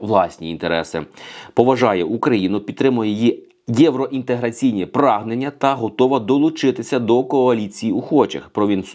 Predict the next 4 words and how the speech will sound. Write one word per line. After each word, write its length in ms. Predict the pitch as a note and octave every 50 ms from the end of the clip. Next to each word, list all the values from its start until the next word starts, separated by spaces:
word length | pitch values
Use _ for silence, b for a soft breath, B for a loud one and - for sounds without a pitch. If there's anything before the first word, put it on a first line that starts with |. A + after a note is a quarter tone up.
| - _
профінансувати 760 | - C#3+ D3+ - - A2+ G#2+ G2+ - G#2+ G#2+ B2 C#3+ - C#3+
будівництво 800 | G2+ F#2+ G#2+ D3+ F3 D3+ F3+ E3+ D3+ C3+ B2+ B2+ - - C3+ F3 B B B B B B
захисних 600 | F2 F2+ A2+ A2+ - B2+ A#2 - - A2 G#2+ G2+
споруд. 500 | - - - D3 D#3+ E3 C#3 F#2 - -